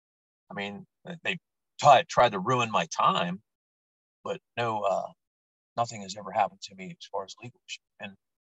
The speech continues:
they didn't hurt me whenever I thought they were trying to. They just,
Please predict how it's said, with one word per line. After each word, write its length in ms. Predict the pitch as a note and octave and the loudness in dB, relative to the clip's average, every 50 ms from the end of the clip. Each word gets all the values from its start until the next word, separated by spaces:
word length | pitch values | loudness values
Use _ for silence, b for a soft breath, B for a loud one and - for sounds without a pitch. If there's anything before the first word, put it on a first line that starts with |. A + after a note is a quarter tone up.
| _ _ _ _ _ _ _ _ _ _ - | _ _ _ _ _ _ _ _ _ _ -10
they 100 | A2 G#2 | -10 -6
didn't 340 | F#2 - A#2 D3 F3 - - | 0 2 2 2 2 0 0
hurt 240 | - A2 A2 - - | 0 0 0 0 -2
me 240 | F#2 F#2+ G#2 A2+ - - _ _ _ _ _ _ | -6 -8 -8 -10 -14 -20 _ _ _ _ _ _
whenever 300 | - G#2 G#2+ G#2+ G2 F#2+ | -4 -2 -2 0 2 2
I 80 | F#2 F2+ | 2 2
thought 220 | F2+ - F#2+ F2+ - | 4 2 0 0 0
they 80 | - F2+ | -4 -12
were 120 | F#2 F#2+ | -12 -10
trying 240 | - - G2+ G2 G2 | -2 -2 -2 -2 -2
to. 120 | - - G2+ | -6 -12 -12
They 140 | G2 G#2+ | -10 -8
just, 240 | G2+ G#2 A#2 - - | -8 -6 -6 -6 -6